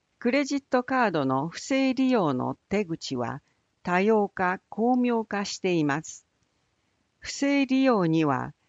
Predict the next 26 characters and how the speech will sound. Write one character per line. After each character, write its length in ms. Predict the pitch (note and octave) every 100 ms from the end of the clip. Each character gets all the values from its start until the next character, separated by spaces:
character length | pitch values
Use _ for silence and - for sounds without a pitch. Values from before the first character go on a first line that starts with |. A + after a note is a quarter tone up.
| _
カ 300 | - D4 D4
ー 20 | A3+
ド 160 | F3+
の 200 | D3+ D3
偽 180 | D3+ F#3
造 280 | G3+ G#3+ G3
や 320 | F3 E3+ G3+ _ -
イ 180 | A#3 C#4+
ン 80 |
タ 220 | - C#4 C4+
ー 40 |
ネ 160 | C4 C4+
ッ 60 | -
ト 140 | B3+
通 140 | C4 C#4+
販 440 | C4 G#3 E3 C3+
で 220 | C3 C3+ _ _
本 340 | - C#4+ C4
人 240 | G#3+ D#3 C#3
に 160 | C3+
な 180 | D3+ F3
り 160 | G3 A#3+
す 180 | - A3+
ま 200 | A3 A3+
し 160 | -
て、 260 | - B2